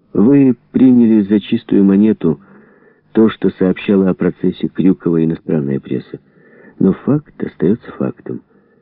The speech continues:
Все ваши сподвижники, кроме Крюкова и Серова, уже на свободе.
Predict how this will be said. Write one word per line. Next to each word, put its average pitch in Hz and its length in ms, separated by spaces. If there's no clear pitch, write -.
Все 147 340
ваши 95 340
сподвижники, 71 840
кроме 82 400
Крюкова 87 520
и 60 100
Серова, 67 500
уже 87 200
на 90 120
свободе. 92 580